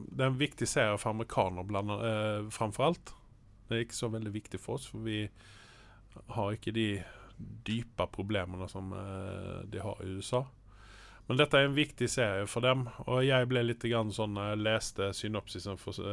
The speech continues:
episode tre, så ble jeg litt sånn, «Åh, skal jeg sitte i en time og så se på amerikansk politikk på sekstitallet?» Det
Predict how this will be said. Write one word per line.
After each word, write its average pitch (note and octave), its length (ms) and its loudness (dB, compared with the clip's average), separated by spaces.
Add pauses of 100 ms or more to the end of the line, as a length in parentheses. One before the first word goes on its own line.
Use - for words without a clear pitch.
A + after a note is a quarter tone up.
(100)
episode G2 440 -6
tre, G#2 180 -2
så - 140 -8
ble G2 120 -4
jeg F#2 80 -4
litt F2+ 120 -10
sånn, F#2 160 -6
«Åh, F#2+ 340 -8 (1300)
skal - 160 -8
jeg - 80 -4
sitte - 320 -6
i G2 500 -2
en F#2+ 120 -6
time G2 420 -4
og F2 80 -6
så F#2+ 440 -4 (220)
se - 240 -6 (160)
på F#2 80 -6 (240)
amerikansk F#2+ 560 -8
politikk F2+ 460 -10
på F#2 120 -8
sekstitallet?» F#2+ 680 -10 (160)
Det B2+ 100 -2